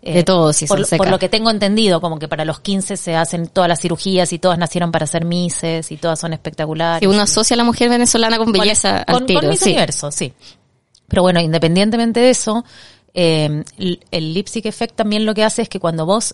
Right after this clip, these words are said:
Speaker 1: no podés comprar otras cosas que querés. Por ejemplo, querés comprarte una cartera Dior, pero no te alcanza. ¿Pero cuánto sale un labial?
Speaker 2: Ah,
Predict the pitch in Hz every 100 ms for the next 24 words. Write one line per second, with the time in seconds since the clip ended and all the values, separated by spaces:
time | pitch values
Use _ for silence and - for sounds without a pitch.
0 | - 185 202 233 226 233 - 220 214 -
1 | 202 208 160 175 _ _ _ _ _ _
2 | 202 196 - - 214 214 - 180 190 202
3 | - 156 - 156 135 120 - - - -
4 | 180 - 214 220 233 220 202 196 202 196
5 | 190 143 - _ _ _ - 143 151 180
6 | 220 269 180 - - - _ _ _ _
7 | _ _ 147 175 180 151 143 139 123 113
8 | - _ _ _ 175 180 175 180 190 190
9 | 202 202 208 214 214 208